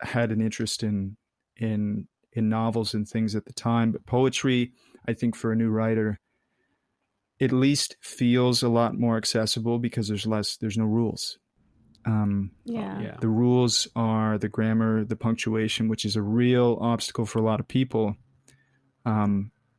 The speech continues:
Speaker 1: because there really are rules and there really is a thing about cadence with, with prose that is not there for poetry. Um, you know,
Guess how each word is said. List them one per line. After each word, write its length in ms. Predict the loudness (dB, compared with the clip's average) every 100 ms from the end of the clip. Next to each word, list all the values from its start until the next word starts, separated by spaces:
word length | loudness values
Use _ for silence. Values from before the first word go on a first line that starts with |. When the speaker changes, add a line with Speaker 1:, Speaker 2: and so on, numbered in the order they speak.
| _ _ -6
Speaker 1:
because 280 | -2 0 0
there 100 | 2
really 320 | 2 4 4
are 180 | 4 4
rules 380 | 2 2 2
and 100 | 0
there 60 | 2
really 300 | 2 2 2
is 100 | 0
a 60 | -2
thing 200 | 0 0
about 240 | 0 -2
cadence 500 | 0 2 2 0 0
with, 280 | -2 -2 -4
with 180 | -4 -4
prose 400 | 0 2 4 2
that 160 | -2 -2
is 160 | 0
not 260 | 2 2 2
there 180 | 2 0
for 140 | -2
poetry. 680 | -2 0 0 -2 -6 -6 -8 _ _ _ _ _ _ _
Um, 380 | -2 0 0 -2 -8 _ _ _ -2
you 80 | 0
know, 280 | 0 -2